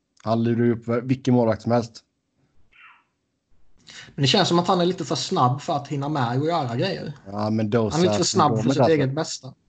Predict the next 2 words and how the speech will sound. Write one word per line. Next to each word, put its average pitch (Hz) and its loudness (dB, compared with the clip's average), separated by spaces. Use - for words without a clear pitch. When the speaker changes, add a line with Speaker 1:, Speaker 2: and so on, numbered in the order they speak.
Speaker 1:
Mm. 101 -8
Ja. 101 -12